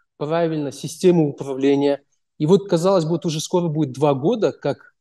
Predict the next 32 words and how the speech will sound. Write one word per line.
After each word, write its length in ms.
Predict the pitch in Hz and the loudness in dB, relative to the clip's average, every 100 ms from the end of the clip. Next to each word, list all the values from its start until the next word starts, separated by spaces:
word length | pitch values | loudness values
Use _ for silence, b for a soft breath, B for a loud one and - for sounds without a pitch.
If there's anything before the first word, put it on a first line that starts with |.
| _ | _
полнота 540 | 147 160 170 170 156 | 0 0 0 0 0
власти 480 | 123 131 156 135 - | 0 -2 -2 -4 -10
в 60 | 123 | -8
его 260 | 131 127 | -4 -2
руках, 460 | 127 127 185 220 - B B _ _ | -4 0 2 4 2 B B _ _
но 140 | 139 147 | 0 2
ничего 680 | 143 143 - 131 208 208 - _ _ | 2 0 -4 0 0 0 -10 _ _
пока 300 | 120 - 156 | -12 -2 0
не 140 | 147 | 2
произошло. 800 | 143 139 143 143 139 151 139 107 - | 0 -2 -2 -2 -4 0 0 0 -10
Он, 320 | - 135 156 - | -6 -4 -2 -6
э, 520 | - 131 127 127 127 | -8 -4 0 2 2
как 280 | 147 143 156 | 0 0 2
мне 320 | 170 233 214 | 4 4 2
видится, 600 | 156 165 143 - 110 - _ _ _ | 0 0 -2 -6 -10 -10 _ _ _
и 100 | 131 | 2
ничего 360 | 170 175 175 175 | 4 4 2 4
менять-то 520 | 147 151 202 - 135 | 4 2 0 0 -4
особо 380 | 123 156 156 131 | -2 -4 -4 -4
не 200 | 120 147 | -4 -6
пытается. 760 | - 139 143 123 - 113 98 _ _ _ _ _ _ | -6 -2 2 2 0 -8 -10 _ _ _ _ _ _
Мне 140 | 143 156 | 2 6
понравился 600 | 180 196 233 208 - 190 | 6 6 6 4 4 2
ваш 200 | 180 170 | 2 2
тезис 360 | - 240 190 - | 2 2 0 -2
относительно 500 | - 147 - 156 151 | -2 -4 -4 -4 -2
того, 240 | 165 196 | 2 2
что 260 | - - 135 b b b _ | 2 -2 -6 b b b _
целый 360 | - 190 170 | 0 2 2
глава 340 | 139 143 156 160 | 2 2 2 0
правительства 720 | 160 147 170 - 135 - 147 | -4 -6 -8 -8 -10 -6 0
Исмаилов 340 | 156 269 220 | 4 8 6